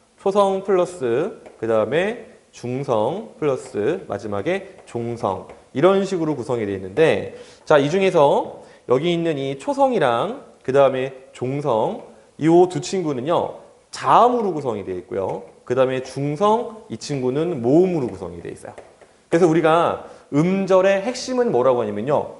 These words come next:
모음, 즉 중성이라 그러고요. 얘는 반드시 나와야 되는 거예요. 다만 초성이랑 종성은 자음이기 때문에 그냥 말에 따라서 나와도 그만, 안 나와도 상관이 없는 그러한 개념이 되겠습니다. 자, 그러면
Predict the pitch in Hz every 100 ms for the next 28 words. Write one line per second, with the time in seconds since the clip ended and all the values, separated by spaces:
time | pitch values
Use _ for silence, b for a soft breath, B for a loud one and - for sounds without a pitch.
0 | - 120 139 170 107 120 - - 139 165
1 | 170 117 90 87 135 110 - - B B
2 | - 160 214 226 - 190 233 240 208 135
3 | 107 95 90 95 170 - - _ 127 139
4 | 208 233 - - - 277 269 269 247 240
5 | 233 185 147 165 165 160 165 - 127 160
6 | 131 110 98 98 165 113 - - - 156
7 | 165 127 110 180 - 160 156 175 165 110
8 | 143 151 151 147 180 190 - 113 120 113
9 | 113 135 120 107 85 98 104 b - 127
10 | 120 113 95 87 80 - - 104 101 170
11 | 220 B B B 151 147 175 170 156 214